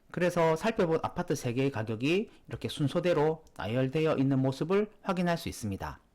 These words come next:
지금까지 살펴본 아파트에 에코델타시티 중흥 이 차 분양 가격 표시해보면 보라색으로 이렇게 표시가 되어 있습니다. 아래에 그어져 있는 선은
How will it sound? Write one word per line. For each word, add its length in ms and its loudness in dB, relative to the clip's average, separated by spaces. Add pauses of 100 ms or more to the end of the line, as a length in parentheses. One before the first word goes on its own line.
(380)
지금까지 460 4
살펴본 420 0
아파트에 720 -2 (500)
에코델타시티 720 -2
중흥 320 2
이 120 -4
차 240 0
분양 300 2
가격 460 -2
표시해보면 840 0 (240)
보라색으로 880 2 (200)
이렇게 520 -4
표시가 360 -2
되어 180 0
있습니다. 560 -8 (720)
아래에 420 2
그어져 360 2
있는 220 4
선은 640 2